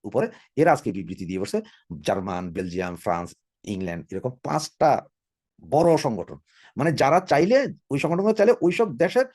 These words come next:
সবকিছু নাড়াইয়া দিতে পারে কয়েক ঘন্টার ভেতরে। এই সংগঠনগুলো বিবৃতি যে এটা পুরোপুরি ফাউল। সুতরাং এই বিচার কার্য নিয়ে আর কথা বলবো না। এবং আপনারা এখন বুঝছেন যে পনেরো দিনের সময়, সেই কথায় আবার আসি,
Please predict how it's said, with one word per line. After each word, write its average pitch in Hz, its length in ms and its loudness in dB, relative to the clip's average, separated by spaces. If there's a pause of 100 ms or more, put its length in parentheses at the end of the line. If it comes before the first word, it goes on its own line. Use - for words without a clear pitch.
(140)
সবকিছু 233 440 -2
নাড়াইয়া 110 280 0
দিতে 85 220 -10
পারে - 160 -12 (1700)
কয়েক 110 260 0
ঘন্টার 117 300 -2
ভেতরে। 80 260 -12 (320)
এই 139 100 0
সংগঠনগুলো 165 440 0
বিবৃতি 156 320 -2
যে 277 160 -6 (340)
এটা - 160 -4
পুরোপুরি 185 640 -8
ফাউল। - 240 -10 (260)
সুতরাং 110 220 -4
এই 98 60 -6
বিচার 95 240 -4
কার্য 87 220 -6
নিয়ে 127 200 -4 (180)
আর 98 180 -10
কথা - 200 -2
বলবো 165 200 0
না। 277 160 -4 (320)
এবং 90 200 -6
আপনারা 120 180 0
এখন 175 140 2
বুঝছেন 233 260 -2
যে - 80 -4 (100)
পনেরো 254 220 4
দিনের 165 180 0
সময়, 170 280 -6 (200)
সেই 269 320 -2
কথায় 117 200 2
আবার 92 160 0
আসি, 233 160 -2